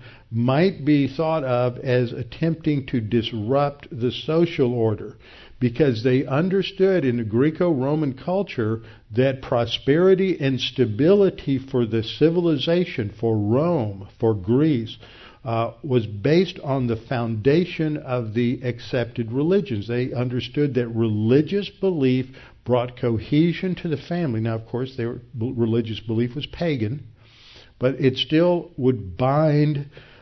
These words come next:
uh, the people together with a, a universal or homogeneous, uh, belief system.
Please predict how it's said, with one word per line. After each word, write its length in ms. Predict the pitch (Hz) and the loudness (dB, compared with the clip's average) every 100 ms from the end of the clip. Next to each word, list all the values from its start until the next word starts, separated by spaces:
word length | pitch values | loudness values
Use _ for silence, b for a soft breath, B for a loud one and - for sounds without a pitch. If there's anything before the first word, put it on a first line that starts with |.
| B | B
uh, 240 | 120 117 123 | -6 -4 -2
the 80 | 117 | -2
people 420 | 113 135 113 127 | -2 -2 0 -2
together 540 | 127 113 113 127 120 127 | -4 -2 0 2 2 0
with 220 | 117 120 120 | 0 -2 -2
a, 380 | 123 117 110 117 - B - | -4 -2 -2 -6 -12 B -10
a 380 | 120 110 113 110 170 | -6 -4 -4 -6 -12
universal 920 | 135 98 117 156 165 131 131 127 135 | -10 -2 2 2 2 0 -2 -2 -4
or 240 | 131 127 110 | -4 -2 -4
homogeneous, 960 | 104 110 107 123 143 135 147 143 135 - B B B B B | -2 -2 -2 0 0 -2 -2 -2 -4 -12 B B B B B
uh, 160 | 110 110 | -6 -4
belief 440 | 113 117 123 151 151 | -2 0 2 2 0
system. 480 | - 107 - 113 | -4 -6 -8 -16